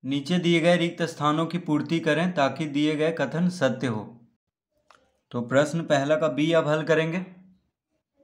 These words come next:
नीचे दिए गए रिक्त स्थानों की पूर्ति करें ताकि दिए गए कथन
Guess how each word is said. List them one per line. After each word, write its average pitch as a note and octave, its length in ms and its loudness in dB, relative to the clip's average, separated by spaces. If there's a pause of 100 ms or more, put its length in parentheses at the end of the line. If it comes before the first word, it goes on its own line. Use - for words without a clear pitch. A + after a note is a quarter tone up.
(320)
नीचे C3 340 0
दिए D3+ 220 2
गए D#3 160 6
रिक्त D#3 260 -4
स्थानों C#3+ 400 -2
की D3+ 160 -8
पूर्ति C#3 380 -4
करें D3+ 320 2
ताकि C3+ 340 0
दिए C#3+ 220 -2
गए D3 180 0
कथन D#3+ 420 -2